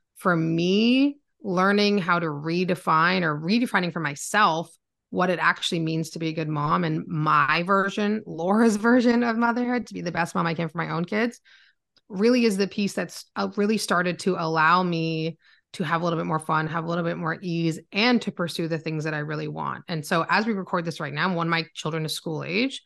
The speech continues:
Uh, my other, my son is in preschool. And, you know, I'm very fortunate to have the means to pay for him to go to <laughs> preschool, but he's been in preschool since he was fourteen months old. And we got a nanny for my daughter when she was six months old, because I learned that the way that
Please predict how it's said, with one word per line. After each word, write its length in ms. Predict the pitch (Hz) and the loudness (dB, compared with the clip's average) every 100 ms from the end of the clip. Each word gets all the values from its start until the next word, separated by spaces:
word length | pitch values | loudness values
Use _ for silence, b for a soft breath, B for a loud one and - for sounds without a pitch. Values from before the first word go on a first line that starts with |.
| b b b b | b b b b
Uh, 140 | 175 170 | 0 2
my 160 | 170 185 | 0 0
other, 420 | 165 175 170 180 | 0 2 2 2
my 140 | 180 | 0
son 220 | 175 156 170 | -2 -2 -2
is 120 | 170 | -2
in 80 | 196 | 0
preschool. 480 | 339 339 - - - b b _ | -2 -2 -6 -8 -14 b b _
And, 280 | 190 170 180 | -2 0 0
you 80 | 185 | 0
know, 80 | 165 | 2
I'm 220 | 165 156 | 2 0
very 220 | 156 165 | 0 -2
fortunate 420 | 165 170 - 170 | -2 -4 -4 -6
to 60 | 156 | -6
have 120 | 156 | -4
the 80 | 156 | -2
means 360 | 156 160 180 - | 0 0 0 -2
to 100 | 160 | -8
pay 240 | - 160 | -6 -6
for 140 | 170 | -4
him 120 | 175 180 | -4 -2
to 60 | |
go 100 | 175 | 2
to 100 | 202 | 0
<laughs> 100 | - | 2
preschool, 520 | 208 202 - 180 208 247 B B - | 0 0 -2 -4 -4 -6 B B -4
but 100 | 190 | -2
he's 200 | 160 165 | 0 0
been 100 | 226 | 2
in 100 | 269 | 2
preschool 320 | 185 180 202 | 0 -2 -4
since 240 | 196 220 226 | 0 0 2
he 60 | |
was 140 | 247 240 | 0 0
fourteen 340 | 170 156 214 | -4 0 2
months 220 | 233 233 | 2 2
old. 260 | 151 160 170 | 0 -2 -2
And 260 | 170 170 | -4 -4
we 100 | 160 | -4
got 160 | 160 165 | -2 -2
a 60 | 160 | -2
nanny 300 | 147 151 165 | -2 -2 -2
for 100 | 185 | -2
my 160 | 170 | -2
daughter 240 | 170 151 160 | -2 -4 -4
when 120 | 151 | -4
she 100 | 175 | -4
was 160 | 170 | -2
six 200 | - 294 | -4 -6
months 220 | - 156 - | -6 -6 -8
old, 240 | 143 170 | -10 -10
because 460 | 170 175 160 160 - b b b - | -6 -2 0 -2 -8 b b b -4
I 300 | 151 160 214 | 0 2 0
learned 600 | 185 151 143 175 233 240 _ _ _ _ | 0 -2 -2 0 0 -2 _ _ _ _
that 420 | 185 165 156 170 175 | -2 0 0 0 -2
the 140 | 175 | 0
way 180 | 165 170 | 0 0
that 160 | 170 | -2